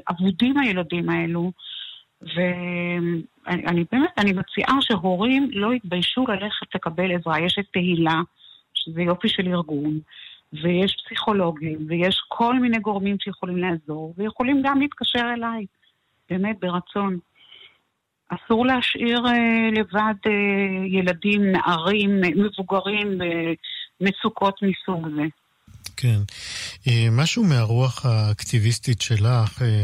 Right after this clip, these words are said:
Speaker 2: עבר גם אל הבן שלך, שגם הוא יונתן, נכון?
Speaker 1: עבר לכל הילדים שלי.
Speaker 2: <laughs> אוקיי. אה, בעניין הקהילה לפחות, אה, כמה יונתן באמת, אה, נעזר בך?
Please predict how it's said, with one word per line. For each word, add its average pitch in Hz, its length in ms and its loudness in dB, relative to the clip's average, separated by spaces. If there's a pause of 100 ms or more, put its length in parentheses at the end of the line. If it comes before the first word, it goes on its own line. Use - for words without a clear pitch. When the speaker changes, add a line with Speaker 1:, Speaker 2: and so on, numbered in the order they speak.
(480)
Speaker 2:
עבר 113 240 4
גם 113 200 4
אל 104 360 4 (100)
הבן 113 240 4
שלך, 127 260 2
שגם 113 220 4
הוא 139 200 4 (300)
יונתן, 107 500 4
נכון? 139 380 2 (580)
Speaker 1:
עבר 175 260 2
לכל 226 300 2
הילדים 220 400 2
שלי. 180 320 0 (480)
Speaker 2:
<laughs> - 460 -6
אוקיי. 120 480 0 (600)
אה, 120 240 2 (480)
בעניין 139 460 2
הקהילה 127 500 2
לפחות, - 760 -2
אה, 120 60 2 (1040)
כמה 131 260 4
יונתן 135 580 4
באמת, 110 520 2
אה, 110 180 4
נעזר 101 520 2
בך? 107 340 -2